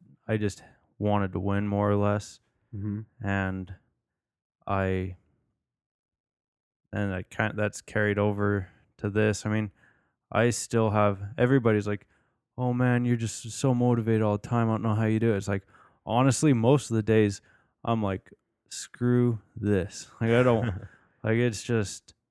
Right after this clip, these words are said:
Speaker 1: is, 'cause I mean, and, like,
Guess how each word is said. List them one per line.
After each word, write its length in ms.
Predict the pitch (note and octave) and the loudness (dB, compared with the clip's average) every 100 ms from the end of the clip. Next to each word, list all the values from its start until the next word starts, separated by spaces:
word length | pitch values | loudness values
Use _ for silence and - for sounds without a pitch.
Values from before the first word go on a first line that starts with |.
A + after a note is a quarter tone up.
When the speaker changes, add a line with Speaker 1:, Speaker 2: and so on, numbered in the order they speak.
| _ _ _ _ _ _ E3 | _ _ _ _ _ _ -12
Speaker 1:
is, 420 | D3+ G#2+ G2 - _ _ _ _ _ _ _ | -6 -4 -6 -12 _ _ _ _ _ _ _
'cause 100 | A#2+ | 0
I 80 | A#2 | 2
mean, 280 | B2+ C3 A#2 _ _ _ _ _ _ | 2 0 -2 _ _ _ _ _ _
and, 80 | - | -4
like, 180 | B2+ A2+ | -4 -4